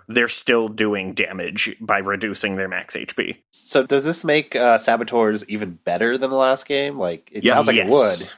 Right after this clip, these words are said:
Speaker 2: Like, you would wanna use Saboteurs way more than just debuff.
Speaker 1: Dog, they learn Wound Gut, like, level thirty-two. It's really good. <laughs>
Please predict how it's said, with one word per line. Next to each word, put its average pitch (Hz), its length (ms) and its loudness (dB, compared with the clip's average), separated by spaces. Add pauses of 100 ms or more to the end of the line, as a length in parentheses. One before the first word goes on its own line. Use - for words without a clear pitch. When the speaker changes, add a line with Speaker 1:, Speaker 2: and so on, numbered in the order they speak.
(100)
Speaker 2:
Like, 110 280 0
you 123 60 -2
would 127 100 2
wanna 139 220 6
use 120 180 -2
Saboteurs 113 760 0
way 113 220 0
more 107 400 2
than 92 180 -6
just 92 220 -8
debuff. 196 80 -10
Speaker 1:
Dog, 180 260 2
they 127 120 0
learn 135 280 -2
Wound 120 280 -2
Gut, 87 320 -2
like, 107 220 2
level 110 280 -2
thirty-two. 110 580 -2
It's 101 160 -4
really 127 240 -4
good. 123 440 -2
<laughs> - 60 -20